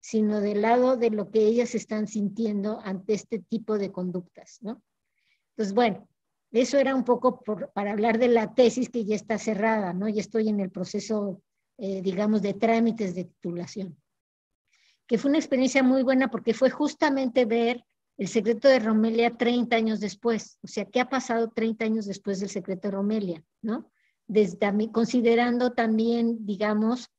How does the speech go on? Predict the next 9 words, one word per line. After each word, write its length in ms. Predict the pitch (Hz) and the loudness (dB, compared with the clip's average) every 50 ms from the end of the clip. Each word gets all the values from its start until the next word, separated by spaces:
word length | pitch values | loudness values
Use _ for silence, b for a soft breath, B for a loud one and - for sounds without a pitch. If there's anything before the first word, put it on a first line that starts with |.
| _ _ _ | _ _ _
cómo 580 | - 247 254 254 254 254 254 254 254 254 - - - | 4 4 6 6 6 6 4 4 2 0 -2 -8 -8
han 180 | 214 220 226 | -4 -2 -2
surgido 720 | 226 - 247 220 180 - 214 - _ _ _ 247 240 233 240 | 0 0 -2 -4 -4 -6 -10 -16 _ _ _ 0 2 4 4
muchísimas 760 | 240 233 240 285 - - 262 - - 277 262 254 240 226 220 | 4 4 4 2 2 0 -2 -2 0 0 2 2 2 0 0
cineastas 580 | - 208 202 202 202 202 196 - _ 208 185 175 | -2 -2 0 0 0 -2 -2 -4 _ -6 -4 -2
nuevas, 500 | 196 190 190 190 175 170 151 143 - - | -2 -2 -2 -2 -4 -4 -8 -12 -10 -10
¿no? 140 | 180 214 | -8 -6
Y 100 | 233 220 | -6 -6
cuáles 520 | 220 - - 196 190 190 196 185 - - | -6 -4 -4 -2 -2 -2 -4 -6 -8 -14